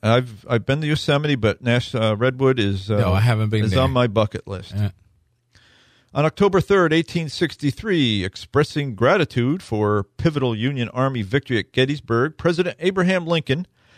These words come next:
Speaker 1: announces that the nation will celebrate official Thanksgiving holiday on November twenty-sixth, eighteen sixty-three.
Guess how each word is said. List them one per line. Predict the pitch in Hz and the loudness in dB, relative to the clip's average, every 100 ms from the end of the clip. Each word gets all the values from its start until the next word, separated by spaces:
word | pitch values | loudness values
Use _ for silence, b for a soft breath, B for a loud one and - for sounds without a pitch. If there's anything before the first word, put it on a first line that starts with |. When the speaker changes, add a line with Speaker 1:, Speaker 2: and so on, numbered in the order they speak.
| b | b
Speaker 1:
announces | - 117 170 196 196 185 | -8 0 2 2 -2 -4
that | - 135 | 0 0
the | 120 | 0
nation | 110 202 233 - 180 | 0 2 2 -2 -2
will | 151 | -4
celebrate | - 156 165 151 160 - | 0 2 2 2 0 0
official | 113 - 220 - 190 180 - _ - | -4 0 -2 2 2 2 -4 _ -2
Thanksgiving | 196 - - 180 180 | -2 -2 -2 0 0
holiday | 139 120 104 95 95 101 _ _ _ - | 0 2 2 0 -2 -4 _ _ _ -16
on | 95 | -8
November | 98 95 139 143 139 _ | -6 -2 0 0 -2 _
twenty-sixth, | - 120 127 - 107 - - | -10 -8 -6 -4 -4 -6 -8
eighteen | 113 - 113 107 | -8 -6 -6 -6
sixty-three. | 101 - 101 - 101 - 92 85 82 | -8 -8 -8 -8 -12 -6 -4 -4 -8